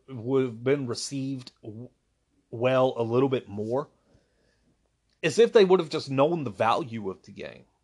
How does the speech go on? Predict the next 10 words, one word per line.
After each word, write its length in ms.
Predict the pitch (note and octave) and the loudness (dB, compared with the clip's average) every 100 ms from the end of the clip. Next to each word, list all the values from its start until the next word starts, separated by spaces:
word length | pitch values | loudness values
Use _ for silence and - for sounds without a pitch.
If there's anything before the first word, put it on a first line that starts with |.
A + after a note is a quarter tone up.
| - | 0
Like 220 | D3+ F#3+ | 2 2
I 60 | |
said, 440 | - - F3+ D3+ - _ - _ - | -4 -4 -2 -2 -4 _ -20 _ -4
forty 360 | D#3+ G#3 A3 E3+ | 0 2 0 -4
bucks 560 | G#2+ D3 - - - _ | 0 2 0 -10 -18 _
for 120 | E3 | -8
this 460 | E3 F3+ F#3+ - - _ | -6 -4 -6 -8 -20 _
is, 500 | C3 B2 A2+ G#2+ - _ | -4 -2 -4 -10 -16 _
is 200 | - A2 | -10 -10
ridiculous. 640 | G#2 A2 F#3 F#3 - - | -8 -4 -4 -6 -20 -20